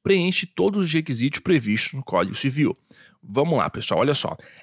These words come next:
Essa questão, ela aborda dois tipos de, de uso capião, tá?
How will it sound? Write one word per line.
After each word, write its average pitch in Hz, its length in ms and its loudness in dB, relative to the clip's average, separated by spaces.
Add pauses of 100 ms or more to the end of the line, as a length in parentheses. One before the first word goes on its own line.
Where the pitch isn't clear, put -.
(100)
Essa 185 280 0
questão, 117 600 -2
ela 135 220 2
aborda 117 400 2
dois 131 460 0
tipos 139 360 -2
de, 135 600 0
de 120 180 -2
uso 131 300 2
capião, 139 440 0 (160)
tá? 92 240 -8